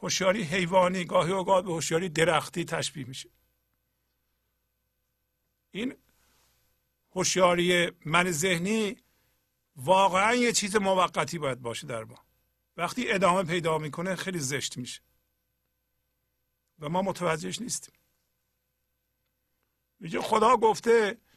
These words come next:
گوش و دم تو کژ مجنبان و راستین بودن، صادق بودن انسان‌های صادق به اونها نفع می‌رسونه.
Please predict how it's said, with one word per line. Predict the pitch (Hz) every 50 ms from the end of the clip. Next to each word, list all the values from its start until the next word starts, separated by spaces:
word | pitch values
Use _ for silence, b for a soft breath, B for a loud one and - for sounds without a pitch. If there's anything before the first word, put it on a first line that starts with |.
| b b b b b _
گوش | - 185 233 - - -
و | 233
دم | 190 170 202 220 226 240 247
تو | 214 - 196 214 214 208 196 196 185 190 _
کژ | - - 185 220 233 196 170
مجنبان | 202 214 220 202 175 185 165 151 139 131 120 - - _ _ _ _ _ _ _ _ _ _ _ _ _ _ _ _ _ _ _ _ _ _ _ _ _ _ _ _ _ _ _ _ _ _ _ _ 170 143
و | 170 170 165 165 160 147 147 - _ _ _ _ _ _ _ _ _ _ _ _ _ _ _ _ _ _ _ _ _ _ _ _ _ _
راستین | - 147 175 190 202 202 202 165 - - - - _ _ _ - 208 202 196 196 170
بودن، | 180 196 190 170 208 220 226 226 214 165 135 - _ _ _ _ _ _ _ _ _ _ _ _ _ _ _ _
صادق | _ - - - 202 190 180 185 170 185 180 165
بودن | 156 165 180 175 175 202 214 214 208 190 165 143 139 _ _ _ _ _ _ _ _ _ _ _ _
انسان‌های | - 185 180 - 185 175 156 165 180 180 180
صادق | 175 - - 185 175 170 170 170 202 208 220 220 208 190
به | 151 175 202
اونها | 185 185 190 165 170 196 214 208
نفع | 196 185 185 202 214 220 196 - - -
می‌رسونه. | 170 151 143 131 113 - - - 127 139